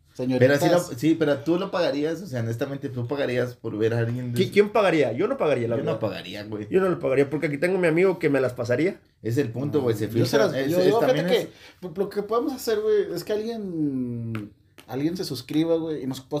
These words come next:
Speaker 1: podemos cooperar, güey.
Speaker 2: Güey, pero esas madres se filtran, ¿no? O sea
Speaker 3: Porque a mí cada quince días me llega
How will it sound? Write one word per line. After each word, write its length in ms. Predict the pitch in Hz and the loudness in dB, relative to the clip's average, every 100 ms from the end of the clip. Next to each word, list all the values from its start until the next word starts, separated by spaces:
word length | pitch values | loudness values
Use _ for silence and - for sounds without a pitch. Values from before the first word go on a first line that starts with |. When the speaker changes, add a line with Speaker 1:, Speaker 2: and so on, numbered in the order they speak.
| - | -4
Speaker 1:
podemos 220 | 147 147 | -6 -6
cooperar, 440 | - 185 185 196 226 202 | -6 -8 -8 -8 -12 -10
güey. 320 | 185 147 120 - | -6 -6 -6 -10
Speaker 2:
Güey, 180 | 95 120 | 0 2
pero 120 | 120 123 | 4 2
esas 140 | 123 | 0
madres 340 | 147 147 160 147 | -2 0 0 0
se 80 | 110 | -4
filtran, 500 | 107 117 131 143 147 | -4 -4 -2 -4 -4
¿no? 100 | 139 | -4
O 60 | |
sea 260 | 110 95 - - - - - - - | -4 -4 -6 -16 -18 -14 -12 -14 -12
Speaker 3:
Porque 380 | 139 117 143 139 | -6 4 6 6
a 100 | 139 | 2
mí 140 | 131 143 | 0 2
cada 240 | 185 185 | 4 4
quince 220 | 185 190 | 2 0
días 180 | 175 175 | 2 4
me 200 | 180 170 | 2 4
llega 500 | 151 151 165 156 123 | 4 4 4 0 -2